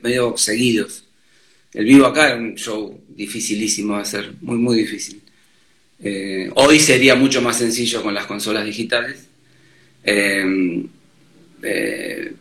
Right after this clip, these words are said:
pero bueno, creo que no, no, no podía conge-, no podía armar y hubiera ido a esos shows del Flaco. Sí, la agenda, a, a veces te proponen laburos increíbles, increíbles.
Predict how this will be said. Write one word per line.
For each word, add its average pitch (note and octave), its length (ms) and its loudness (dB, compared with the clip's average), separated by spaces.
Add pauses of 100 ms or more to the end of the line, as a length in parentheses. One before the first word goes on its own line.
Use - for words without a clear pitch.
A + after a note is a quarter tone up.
(120)
pero A#2+ 180 6
bueno, C3+ 220 6
creo D3 180 6
que C3 80 2
no, C3+ 340 0
no, B2+ 220 -4
no C3+ 180 0
podía C3+ 420 4
conge-, A#2+ 360 -4
no C3+ 160 0
podía C#3 360 -2
armar C3 500 -4 (420)
y A2 140 -2
hubiera B2 260 4
ido A#2+ 240 4
a A#2 60 2
esos A2+ 220 -4
shows A#2+ 200 0
del G#2+ 140 -4
Flaco. - 460 -6 (420)
Sí, D#3 180 8
la C#3 120 6
agenda, D#3 420 4
a, C3+ 220 0
a C#3+ 140 -2
veces D#3 600 0
te - 100 -2
proponen C#3+ 580 4
laburos C3 440 2
increíbles, D#3 1040 2
increíbles. D3 800 2